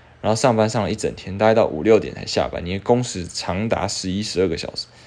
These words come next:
诶，拜托你们不要去投诉健保署哦，我不想要这个闹上新闻。我并没有，呃，医院并没有强迫我加班，是我纯粹自己喜欢待在医院待比较晚一点，好不好？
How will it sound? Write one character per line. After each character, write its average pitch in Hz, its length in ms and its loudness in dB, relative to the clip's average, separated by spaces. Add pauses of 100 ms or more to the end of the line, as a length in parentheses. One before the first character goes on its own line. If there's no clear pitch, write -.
(220)
诶， 98 240 2
拜 113 160 6
托 113 160 4
你 90 60 0
们 80 120 -6
不 85 60 -4
要 87 100 2
去 98 200 -4
投 78 240 -4
诉 98 180 -6
健 78 160 -4
保 62 180 -4
署 - 180 -16
哦， - 80 -12
我 78 140 -6
不 - 120 -12
想 87 140 -4
要 87 200 0
这 90 120 -4
个 - 160 -4 (360)
闹 104 160 2
上 95 180 0
新 92 220 -4
闻。 - 100 -6 (400)
我 - 100 4
并 143 240 4
没 104 180 2
有， 101 220 2 (540)
呃， 98 160 2
医 160 200 0
院 156 220 8
并 135 160 6
没 113 100 6
有 101 80 8
强 90 200 -2
迫 104 120 4
我 78 80 4
加 76 180 -2
班， 76 160 -2
是 131 80 2
我 107 180 6
纯 92 260 -2
粹 110 160 4
自 117 220 0
己 95 160 -6
喜 - 240 -8
欢 98 220 0
待 98 140 2
在 101 120 2
医 78 140 -4
院 92 200 -4 (160)
待 92 140 2
比 80 60 -6
较 85 100 4
晚 92 220 4
一 90 40 -4
点， 87 160 -8 (380)
好 - 100 -4
不 101 60 8
好？ 87 200 4